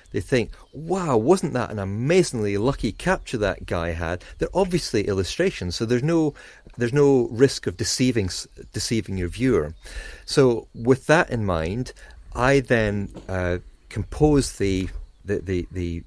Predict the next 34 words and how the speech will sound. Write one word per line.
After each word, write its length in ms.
composite 640
so 380
that 380
the 260
elements 480
are 80
balanced 680
for 160
maximum 500
aesthetic 500
effect. 500
And 120
the 60
fact 420
that 240
that 380
bit 120
of 80
sycamore 760
is, 560
uh, 320
completely 460
out 160
of 60
scale 360
with 140
that 200
bit 120
of 140
willow 280
or 140
whatever 420
it 180
is, 360